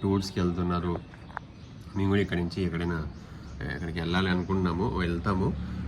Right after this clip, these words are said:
అవి మీకు వీడియోస్ పెడతాము, ఎక్కడికి వెళ్తున్నాము ఏంటి అనేది. ఆ, చూడండి వ్లాగ్స్. మీరు ఎక్కడికి వెళ్తున్నారు, అలాగే,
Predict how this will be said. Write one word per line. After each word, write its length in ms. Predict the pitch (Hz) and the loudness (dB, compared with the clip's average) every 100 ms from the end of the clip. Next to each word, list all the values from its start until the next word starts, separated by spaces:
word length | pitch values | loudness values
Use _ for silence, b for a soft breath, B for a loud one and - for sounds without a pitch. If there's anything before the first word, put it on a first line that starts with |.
| - | 0
అవి 160 | 87 87 | 2 4
మీకు 280 | 87 78 82 80 78 78 | 4 2 2 2 2 2
వీడియోస్ 560 | 87 92 92 - 85 82 | 4 4 4 2 2 2
పెడతాము, 420 | 82 - 87 90 | 0 0 2 2
ఎక్కడికి 280 | 90 87 87 | 0 0 0
వెళ్తున్నాము 420 | 82 85 85 82 | 2 2 2 2
ఏంటి 340 | 82 85 82 | 2 2 0
అనేది. 360 | 85 82 82 85 80 B B B B 82 | 2 2 2 0 -2 B B B B -2
ఆ, 200 | 82 80 - | 0 0 2
చూడండి 380 | 90 90 87 87 | 4 4 4 4
వ్లాగ్స్. 520 | 85 87 - - 131 - - - - - 80 | 4 2 0 -2 -2 -2 -10 -12 -12 -8 0
మీరు 220 | 90 95 | 2 4
ఎక్కడికి 280 | 92 95 95 | 2 0 0
వెళ్తున్నారు, 480 | 92 92 95 90 | 0 0 0 2
అలాగే, 560 | 92 87 87 90 87 82 | 2 0 0 0 0 -2